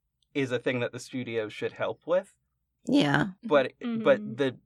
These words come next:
Speaker 1: the practical nature of it right now is such that, like, yeah, unless you can, like, um, like, either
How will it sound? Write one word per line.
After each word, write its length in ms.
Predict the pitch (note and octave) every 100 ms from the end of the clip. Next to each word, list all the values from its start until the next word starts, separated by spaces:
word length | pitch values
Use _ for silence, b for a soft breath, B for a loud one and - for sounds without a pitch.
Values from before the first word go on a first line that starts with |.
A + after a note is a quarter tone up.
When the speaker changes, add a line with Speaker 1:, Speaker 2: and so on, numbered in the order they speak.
| b b b b
Speaker 1:
the 200 | D3 C#3
practical 600 | - D3+ D#3 F3 E3 D3+
nature 380 | C3 B2+ - B2+
of 100 | A#2+
it 140 | -
right 240 | B2 A#2+
now 340 | A2+ A#2+ C3 B2+
is 140 | A2+
such 300 | - A#2 -
that, 200 | B2+ A2+
like, 260 | B2+ A#2+ _ b b b _
yeah, 520 | B2+ C#3 F#3+ D#3 A#2+ - _ _ _ C#3+
unless 520 | C#3+ C3+ D3 E3+ -
you 120 | E3
can, 260 | - D3 C3+
like, 280 | B2+ B2 _ _ _ _ _ _ _ _ _ _ _ -
um, 240 | D#3 D3+ D3+
like, 280 | D#3 C3 - -
either 420 | D3 D3+ D#3+ C#3